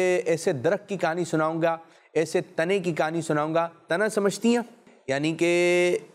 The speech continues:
درخت کا ہی حصہ ہوتا ہے۔ آج میں آپ کو ایسے درخت کی کہانی سناؤں گا جو پیارے آقا صلی اللہ علیہ وسلم سے جس نے بات کی تھی اور اس نے اپنی محبت کا اظہار کیا تھا، وہ آقا صلی اللہ علیہ وسلم سے محبت کرتا تھا۔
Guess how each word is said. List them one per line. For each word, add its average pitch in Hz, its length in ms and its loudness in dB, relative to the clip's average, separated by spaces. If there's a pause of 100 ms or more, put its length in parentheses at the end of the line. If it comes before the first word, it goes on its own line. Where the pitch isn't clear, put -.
(340)
درخت 190 400 -4
کا 226 80 4
ہی 214 280 4
حصہ 180 200 -2
ہوتا 120 300 -4
ہے۔ 92 60 -14 (280)
آج 190 220 -2
میں 214 120 0
آپ 208 100 0
کو 202 60 -2
ایسے 208 200 2
درخت 175 240 0
کی 202 80 -4
کہانی 180 240 -2
سناؤں 170 320 0
گا 220 60 2
جو 202 120 0
پیارے 165 280 0
آقا 170 240 0
صلی 165 220 2
اللہ 160 160 4
علیہ 160 120 2
وسلم 151 220 -2
سے 196 100 0
جس 143 260 -2
نے 185 60 2
بات 131 460 -2
کی 113 100 -4
تھی 98 180 -4 (520)
اور 156 160 0 (120)
اس 160 180 -2
نے 196 60 2
اپنی 190 200 -2
محبت 170 540 0
کا 190 60 2
اظہار 147 280 0
کیا 123 240 0
تھا، 110 200 -4 (100)
وہ 139 80 2
آقا 156 240 0
صلی 160 180 0
اللہ 151 160 4
علیہ 151 120 2
وسلم 143 240 0
سے 175 180 0 (400)
محبت 175 480 -4
کرتا 113 260 -2
تھا۔ 113 180 -10